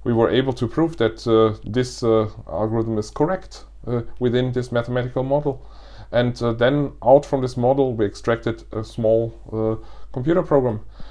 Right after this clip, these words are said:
which, uh, then ran through all the twenty-seven gigabytes, uh, of, uh, uh, proof. And, uh,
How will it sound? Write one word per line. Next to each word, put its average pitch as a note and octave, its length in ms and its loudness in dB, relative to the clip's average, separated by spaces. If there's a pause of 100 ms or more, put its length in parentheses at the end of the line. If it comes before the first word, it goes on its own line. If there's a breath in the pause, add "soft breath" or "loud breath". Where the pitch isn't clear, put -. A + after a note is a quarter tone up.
(140 soft breath)
which, A#2+ 300 -2
uh, A#2 140 4
then A2+ 340 0
ran A2 360 4
through A2+ 220 -4
all A2 160 6
the A2 80 -2
twenty-seven G#2+ 920 -4
gigabytes, G#2+ 880 -4
uh, G#2+ 160 2 (340 loud breath)
of, - 380 0
uh, G2+ 300 2 (500 soft breath)
uh, A2 140 6
proof. G#3 500 2
And, C3 340 -2
uh, C3 180 4